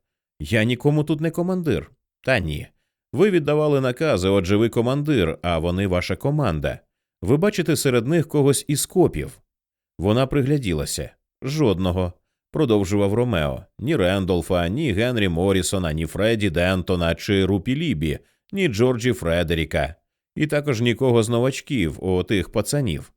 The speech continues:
Можливо, вони зайняті з, м... Вона не знала, що сказати.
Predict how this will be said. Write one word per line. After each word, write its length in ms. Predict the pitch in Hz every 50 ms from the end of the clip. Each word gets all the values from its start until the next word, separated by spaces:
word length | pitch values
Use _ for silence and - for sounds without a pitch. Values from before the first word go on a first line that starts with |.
| _ _ _ _ _ _ _ _ _ _
Можливо, 500 | 80 85 92 78 87 110 113 107 107 107
вони 240 | 104 104 113 110 98
зайняті 640 | 85 110 120 120 120 113 104 95 87 - - 95 90
з, 140 | 80 80
м... 420 | 98 104 104 101 95 92 92 95 92 - _ _ _ _ _ -
Вона 300 | 90 85 95 95 101 107
не 120 | 123 139
знала, 300 | 131 135 151 135 90 80
що 180 | 78 - - 87
сказати. 580 | - - 143 139 139 131 85 - - 67 65